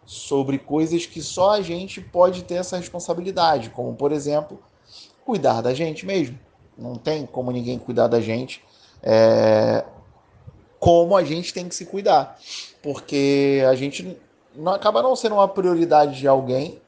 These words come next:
da mesma forma que a gente se prioriza, ou pelo menos da forma que a gente deveria se priorizar.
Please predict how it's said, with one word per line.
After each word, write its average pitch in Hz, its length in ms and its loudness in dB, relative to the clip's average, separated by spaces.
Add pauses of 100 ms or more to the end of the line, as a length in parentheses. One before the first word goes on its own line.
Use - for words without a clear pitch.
(580)
da 165 140 4
mesma 170 280 0
forma 175 300 2
que 180 120 0
a 165 100 4
gente 175 200 -8
se - 120 -10
prioriza, 156 680 -2
ou 147 160 0
pelo 160 220 -2
menos 156 220 -4
da 139 120 2
forma 170 340 -4
que 156 100 -16
a - 20 -12
gente 160 180 -16
deveria 147 380 -6
se 165 140 -14
priorizar. 143 680 -4